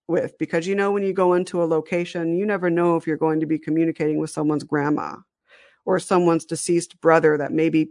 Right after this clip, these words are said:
committed suicide. You don't know. So it's important to treat, uh, every, every case you go on, every entity with that respect and reverence. And I'm just not seeing that, uh, as much as I would like.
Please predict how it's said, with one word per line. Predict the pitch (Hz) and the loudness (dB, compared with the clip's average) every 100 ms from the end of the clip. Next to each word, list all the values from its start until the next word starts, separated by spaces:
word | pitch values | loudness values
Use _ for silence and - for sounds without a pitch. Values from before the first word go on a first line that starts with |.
| - | -6
committed | - 165 151 143 | -4 0 0 0
suicide. | - 151 151 - - 98 110 - _ - _ | -2 0 -2 -6 -6 -6 -10 -16 _ -20 _
You | 185 214 | 2 6
don't | 208 143 | 6 6
know. | 180 127 90 - _ _ _ | 2 2 -4 -12 _ _ _
So | - - 165 160 - | -4 4 6 6 4
it's | 165 214 | 0 -4
important | 190 - 208 170 175 | -4 0 0 -2 -8
to | |
treat, | 170 - 180 175 170 - - | -10 -2 0 0 -2 -20 -6
uh, | 160 139 113 180 _ _ _ _ _ _ - _ _ - - | -2 0 -2 -6 _ _ _ _ _ _ -20 _ _ -8 6
every, | 185 180 196 190 - _ - | 6 10 8 8 4 _ 2
every | 185 202 226 220 | 4 4 2 -4
case | - 240 202 - | -6 0 0 0
you | 190 | -2
go | 185 165 | 2 2
on, | 147 127 - 185 - _ _ | 2 -6 -8 -12 -16 _ _
every | 175 170 185 131 | -2 0 0 -2
entity | 165 170 160 165 | -4 -6 -8 -8
with | 147 147 | -8 -8
that | 151 139 | -6 -4
respect | 151 151 - 147 143 | -6 -10 -8 -8 -8
and | 147 143 | -6 -4
reverence. | 147 147 147 143 | -6 -6 -8 -6
And | 147 147 | -6 -4
I'm | 147 | -4
just | 156 151 156 | -4 -4 -4
not | 143 156 | -4 -6
seeing | - 156 147 143 | -8 -6 -4 -4
that, | 135 147 - _ | -6 -8 -12 _
uh, | 127 123 | -10 -8
as | - 156 151 | -6 -6 -2
much | 151 120 - - | -2 -2 -6 -10
as | 120 165 | -6 -4
I | 147 | -6
would | 143 110 | -6 -8
like. | 143 95 - _ | -6 -6 -8 _